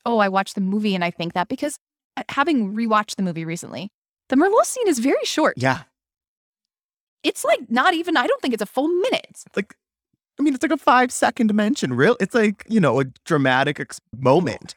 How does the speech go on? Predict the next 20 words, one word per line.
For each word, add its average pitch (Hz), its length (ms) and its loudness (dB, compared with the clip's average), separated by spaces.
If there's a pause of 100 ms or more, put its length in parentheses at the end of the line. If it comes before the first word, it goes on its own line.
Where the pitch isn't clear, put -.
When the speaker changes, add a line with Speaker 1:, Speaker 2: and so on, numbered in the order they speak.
(120)
Speaker 2:
but 151 120 0
it 151 60 2
is 165 120 0
a 143 40 4
moment 113 540 2
of 104 100 -4
the 101 80 0
movie. - 460 -8 (420)
Speaker 1:
Right. 285 260 -2
It's - 180 -8
kind 359 240 -4
of 320 80 -10
bizarre 220 500 0
that 160 140 -8
it 156 80 -8
had 180 300 -4
this 160 280 -6
explosive 190 1120 -4
effect - 420 -4
on 165 360 -2